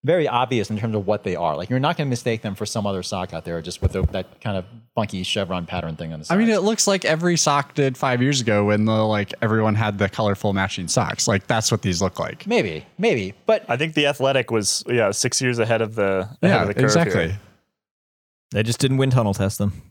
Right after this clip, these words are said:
Speaker 3: <laughs> Should've.
Speaker 2: You're talking about the marketing pitch on these, like, Silka for me is so confusing. I don't understand, like,
Speaker 4: Oh, so,
Speaker 2: what
Speaker 4: so
Speaker 2: are they?
Speaker 4: confusing.
Speaker 2: Are they a pump company? Are they a tool company? Are they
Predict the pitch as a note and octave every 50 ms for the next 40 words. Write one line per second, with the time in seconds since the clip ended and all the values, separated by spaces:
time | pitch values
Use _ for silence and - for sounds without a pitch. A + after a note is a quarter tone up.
0 | _ _ _ _ _ _ _ _ _ - - - - - - C#4 A3 - - -
1 | - B2 C#3 C#3+ B2+ G#2 - - - - - - - - - - - _ _ -
2 | - D#3+ C#3+ D3 D#3+ D#3 - F3 E3+ D#3 D3 C3 A#2+ A2+ G#2+ A2+ B2 B2+ - -
3 | G2+ F#2 F2+ - G2+ - - G2 G2 F#2+ - - C#3+ D#3+ E3 C#3+ - - - _
4 | _ _ _ _ _ _ _ _ _ _ _ _ _ _ - - C3 - - F3
5 | F#3 - F#3+ F3 - - D#3+ C#3+ C#3 C#3 C3 A#2+ A2 A2+ A2 - - - D3 C#3+
6 | C3+ - B2 G#2+ - A#2+ A2 F#2 E2+ F#2 G2+ G#2+ A2+ A#2 C3+ C3 C3 C3 A#2+ A#2
7 | G#2+ - - A2+ G#2+ G#2 F#2+ F#2 G2+ G2+ G#2 G2 F#2+ G2 F#2+ - - - B2 G#2+
8 | G2+ - - - - C3+ C3 C3+ C#3 B2+ C3 - - - B2 B2+ B2+ C#3 C3+ B2+
9 | A#2 G#2 - - C3 C#3 D3+ - - F3+ E3+ - - F3+ F#3+ G3+ F#3+ - C3+ A2+
10 | A#2 G#2+ G#2 - - C#3+ C#3+ D3+ D3 - E3 D#3 - E3+ F3+ F#3+ G3 E3+ - -
11 | - - _ _ - - B2 A#2 A2 B2+ B2 A#2 A2